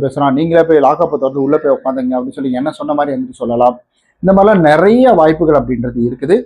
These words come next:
முடிஞ்ச அளவுக்கு அப்ளிகேஷன் மூவிங் அப்படின்றது வட்டி இல்லாத அப்ளிகேஷன், அவங்களுடைய வட்டி கம்மியா இருக்கா அப்படின்றதெல்லாம் பார்த்துட்டு அந்த மாதிரி அப்ளிகேஷனுக்குள்ள வேணா உங்களுடைய விருப்பப்படி நீங்க போலாம். இல்ல எனக்கு எதுன்னே தெரியாம அப்படின்ற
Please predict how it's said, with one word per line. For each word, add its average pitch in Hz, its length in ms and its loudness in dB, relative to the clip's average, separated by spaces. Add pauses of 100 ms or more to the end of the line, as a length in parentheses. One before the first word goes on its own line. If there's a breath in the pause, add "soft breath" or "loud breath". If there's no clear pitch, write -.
(380)
முடிஞ்ச 226 280 4
அளவுக்கு 254 260 4
அப்ளிகேஷன் 202 460 0 (100)
மூவிங் 185 340 0
அப்படின்றது 156 420 -2
வட்டி 147 280 0
இல்லாத 208 300 4
அப்ளிகேஷன், 175 520 0 (100)
அவங்களுடைய 147 360 -2
வட்டி 160 240 -2
கம்மியா 160 280 -2
இருக்கா 156 200 -2
அப்படின்றதெல்லாம் 139 580 -4
பார்த்துட்டு 143 300 -2 (440 soft breath)
அந்த 165 200 0
மாதிரி 220 180 4
அப்ளிகேஷனுக்குள்ள 160 680 -2
வேணா 160 160 0 (120)
உங்களுடைய 156 400 2
விருப்பப்படி 151 420 -4
நீங்க 127 220 -6
போலாம். 127 220 -2 (360)
இல்ல 160 160 4 (100)
எனக்கு 170 220 4
எதுன்னே 185 300 4
தெரியாம 175 300 4
அப்படின்ற 160 300 0